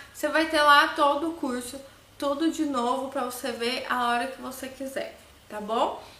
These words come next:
Então, eu tenho esse curso online. Se você se interessou e quer virar pomparista e fazer o curso, aprender todas as técnicas e deixar sua musculatura, né, super sarada aí, né,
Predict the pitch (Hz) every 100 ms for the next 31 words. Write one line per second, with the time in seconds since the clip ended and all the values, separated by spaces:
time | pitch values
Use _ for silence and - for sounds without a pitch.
0 | - 240 233 277 294 311 320 320 320 302
1 | 277 269 - 240 196 202 233 285 302 311
2 | 294 302 320 330 330 311 311 285 302 -
3 | - 220 247 233 - - - 233 - 247
4 | 285 302 311 285 285 262 262 233 240 220
5 | 220 - 233 240 233 247 247 285 - 220
6 | 214 226 240 233 233 - 240 320 330 330
7 | 330 330 - 214 220 220 233 233 226 -
8 | 226 226 254 254 277 277 - 285 277 285
9 | 277 233 220 - - - - - 220 233
10 | 294 311 - - 320 330 339 339 - -
11 | 311 269 247 247 240 233 226 285 294 254
12 | 269 320